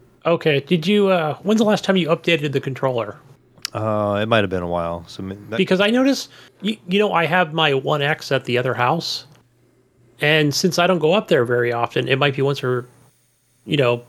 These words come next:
Speaker 1: twice a week. It doesn't necessarily, yes, it does an auto update, but it doesn't update my controller. So it asks me every time I go and turn it on,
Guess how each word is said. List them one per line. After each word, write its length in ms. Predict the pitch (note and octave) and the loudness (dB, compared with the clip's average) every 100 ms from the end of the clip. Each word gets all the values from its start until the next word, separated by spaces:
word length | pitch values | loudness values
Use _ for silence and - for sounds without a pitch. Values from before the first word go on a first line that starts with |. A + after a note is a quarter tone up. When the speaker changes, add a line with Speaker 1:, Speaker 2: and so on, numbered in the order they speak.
| - | -6
Speaker 1:
twice 280 | - G3 - | 0 0 0
a 60 | |
week. 280 | C3+ E3 C#3+ | 0 0 0
It 100 | B2+ | 0
doesn't 380 | D3 D3 D#3 B2 - _ _ _ - | 0 2 -2 -4 -16 _ _ _ -2
necessarily, 880 | E3 - C#3 E3 D#3+ D#3 C#3+ C3 - | 0 0 -2 2 2 4 2 0 -2
yes, 340 | - D#3+ F3+ G3+ | -6 0 0 2
it 60 | |
does 140 | F#3 G3 | 2 2
an 100 | G3 | 2
auto 200 | F#3+ F3+ | 4 2
update, 460 | F#3+ B2+ B2+ A#2 - | 2 0 -2 -2 -2
but 120 | C#3 | 0
it 40 | C#3 | 2
doesn't 260 | D#3+ D#3 D3+ | 2 0 -2
update 160 | C#3+ C3+ | -2 -2
my 80 | |
controller. 340 | B2+ B2+ E3 B2 | -4 -2 0 2
So 140 | D3+ | 2
it 80 | D3 | 2
asks 240 | E3+ E3 - | 2 0 -2
me 140 | B2+ | -2
every 180 | D#3 D#3 | 0 0
time 480 | - E3 D#3+ C#3+ C3 | -2 0 0 -2 -6
I 120 | C3+ | -4
go 220 | C#3 C#3+ B2+ | -2 0 0
and 100 | A#2+ | -2
turn 160 | C#3 | -4
it 80 | A#2 | -4
on, 280 | B2 A2 | -6 -8